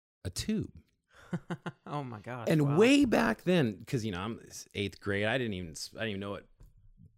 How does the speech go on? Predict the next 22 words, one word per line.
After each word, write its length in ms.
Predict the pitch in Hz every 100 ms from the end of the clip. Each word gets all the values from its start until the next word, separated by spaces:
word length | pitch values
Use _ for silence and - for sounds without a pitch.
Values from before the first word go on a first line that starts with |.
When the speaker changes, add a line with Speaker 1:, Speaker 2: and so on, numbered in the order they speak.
| -
Speaker 1:
cannabis 540 | - 98 101 95 101
was. 220 | 80 95 80
I 80 | 101
mean, 120 | 90
I 60 | 71
Speaker 2:
Right. 140 | 73
Speaker 1:
did, 360 | 90 95 90 85
but 100 | 92
not 240 | 110 78
really. 400 | 90 104 98 92 - _ _ _ _
And 640 | 117 113 110 107 101 101 - _ _ _ _ _ _ _ -
it 100 | 127
never 200 | 135 139
occurred 420 | 131 - - 185 143
to 40 |
me, 100 | 104
like, 160 | 90 92
it 100 | 95
didn't 320 | 117 107 - _ _ - -
click. 400 | - 135 - _
And 200 | - 120
then 540 | 123 127 120 117 110